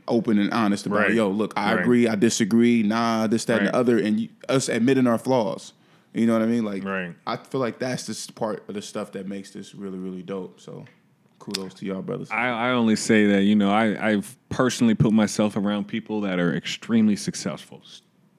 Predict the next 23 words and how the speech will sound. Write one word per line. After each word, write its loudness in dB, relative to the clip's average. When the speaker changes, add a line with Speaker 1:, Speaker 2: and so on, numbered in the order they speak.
Speaker 2:
ridiculously 2
wealthy. -6
And 4
this 4
probably 0
happened -2
within 2
the 2
last -4
three 0
months -2
or -10
so. -12
And -2
I 0
noticed -4
one -6
thing 0
about -8
them. -12
They -8
run -6
on -18